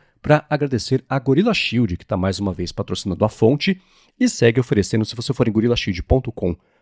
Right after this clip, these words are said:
ponto B R e usar o cupom G H Z no checkout, você ganha cinco por cento de desconto cumulativo com os descontos que estão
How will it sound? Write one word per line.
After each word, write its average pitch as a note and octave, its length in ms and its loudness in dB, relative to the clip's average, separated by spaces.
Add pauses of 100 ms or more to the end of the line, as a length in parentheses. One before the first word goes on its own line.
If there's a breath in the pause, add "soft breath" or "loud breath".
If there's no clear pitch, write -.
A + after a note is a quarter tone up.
ponto G2 260 0
B C3 120 6
R A2+ 220 4
e B2+ 100 -4
usar A#2 160 2
o A2 40 0
cupom F#2+ 340 -2 (340)
G G#2+ 240 6
H F3 200 6
Z G2+ 100 2
no F#2 100 2
checkout, A#2+ 640 2 (260)
você C#3 220 0
ganha B2+ 160 2
cinco A#3+ 480 2
por C3+ 120 8
cento A2 220 0
de G2 100 -2
desconto D3+ 420 0
cumulativo G3+ 840 4 (300)
com C3+ 140 8
os C3+ 100 6
descontos A2 460 -2
que - 80 -8
estão F#2 320 0